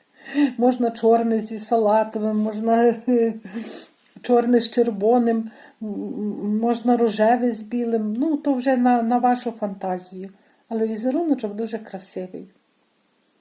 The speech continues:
Дякую всім за увагу. Дякую, що підписуєтесь на мій канал. М, якщо вам сподобався майстер-клас, ставте вподобайки, пишіть коментарі.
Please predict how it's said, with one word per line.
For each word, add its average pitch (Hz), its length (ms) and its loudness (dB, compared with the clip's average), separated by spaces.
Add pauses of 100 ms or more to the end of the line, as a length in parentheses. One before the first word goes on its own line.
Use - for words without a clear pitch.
(160)
Дякую 285 440 2
всім 226 300 -4
за 214 140 2
увагу. 254 540 0 (600)
Дякую, 220 580 0 (140)
що - 220 -8
підписуєтесь 220 800 -2
на 214 80 -2
мій 202 180 -2
канал. 277 400 -2 (800)
М, 220 420 -2
якщо 226 360 0
вам 214 320 0
сподобався 208 680 -2
майстер-клас, 302 920 -2
ставте 220 460 0
вподобайки, 269 840 -4 (400)
пишіть 220 400 -2
коментарі. 226 720 -2